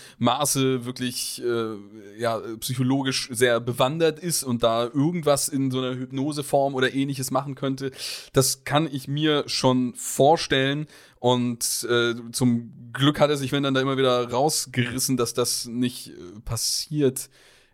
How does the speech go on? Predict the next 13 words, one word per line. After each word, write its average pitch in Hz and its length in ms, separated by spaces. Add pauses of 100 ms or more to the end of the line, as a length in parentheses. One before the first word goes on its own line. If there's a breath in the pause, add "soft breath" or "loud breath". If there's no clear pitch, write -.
(220 soft breath)
ist. - 480 (460 soft breath)
Äh, 117 80
weiß 117 540
aber 147 220
auch 160 160
nicht, 170 260
ob 147 140
man 151 200
sich 143 200
ein 143 80
bisschen 147 280
von, 139 400
von 131 360